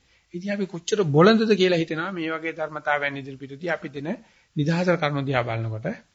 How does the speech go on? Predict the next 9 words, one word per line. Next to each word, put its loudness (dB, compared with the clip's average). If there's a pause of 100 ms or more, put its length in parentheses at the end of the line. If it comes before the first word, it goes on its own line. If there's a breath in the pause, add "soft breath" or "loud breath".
(180)
ඒ -2
නිසා -2
සෑහෙන -2 (720 loud breath)
අෂ්ටලෝක -6
ධර්මයේ -10
කම්පා -4
වෙන -4
ගතිය 2
තිබුණත් 4